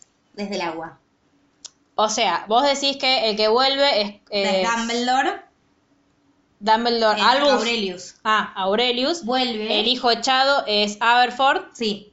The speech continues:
Speaker 2: Que en realidad no fue echado, se fue solito.
Speaker 1: Sí, bueno, pero era como el outcast de esa familia.
Speaker 2: Bueno.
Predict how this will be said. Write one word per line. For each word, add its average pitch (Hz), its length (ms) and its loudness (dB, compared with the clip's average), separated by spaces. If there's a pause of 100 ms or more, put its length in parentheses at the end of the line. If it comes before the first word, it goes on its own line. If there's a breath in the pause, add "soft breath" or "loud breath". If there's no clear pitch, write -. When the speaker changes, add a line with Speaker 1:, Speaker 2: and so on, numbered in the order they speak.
Speaker 2:
Que 202 80 -4
en 196 120 -4
realidad 294 260 2
no - 40 -10
fue 202 100 0
echado, 185 360 -2
se 165 80 -14
fue 190 100 -8
solito. 196 460 -4
Speaker 1:
Sí, 269 180 -4
bueno, 214 260 -4
pero 185 140 -6
era 220 100 -4
como 185 180 -6
el 180 100 -6
outcast 185 500 -6
de 175 60 -12
esa 170 160 -14
familia. 196 640 -6
Speaker 2:
Bueno. 185 240 -4